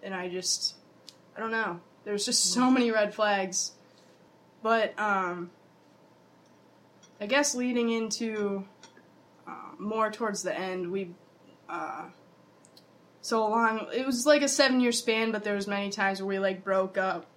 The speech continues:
Speaker 1: got back together, broke up, got back together. So there was other girls, too. So, um, but it was definitely, like, uh, a long, drawn-out process that kind of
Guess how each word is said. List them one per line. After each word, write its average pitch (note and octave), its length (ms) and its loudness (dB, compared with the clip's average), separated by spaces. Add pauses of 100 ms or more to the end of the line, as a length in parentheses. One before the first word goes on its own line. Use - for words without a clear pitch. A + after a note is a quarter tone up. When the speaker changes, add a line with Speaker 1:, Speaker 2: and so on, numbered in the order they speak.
(560)
Speaker 1:
got G3+ 180 2
back F#3 180 -2
together, F#3 420 -2
broke F3+ 360 -6
up, E3+ 280 -2
got F3+ 180 -4
back F3 180 -4
together. F3+ 340 -4
So G#3 220 -2
there A3 120 2
was A#3 120 4
other A#3+ 220 6
girls, G#3+ 380 0
too. A3+ 400 0 (840)
So, G3 640 2
um, F3+ 540 -2 (1080)
but A3+ 120 0
it A3 60 -2
was G#3 120 -2
definitely, G3+ 520 -2
like, F#3+ 340 -4 (120)
uh, E3+ 500 -4 (720)
a F#3+ 60 -8
long, F3+ 320 -2
drawn-out F#3 460 -4
process E3+ 560 -4
that D#3+ 220 -6 (680)
kind F3+ 280 -6
of E3 200 -6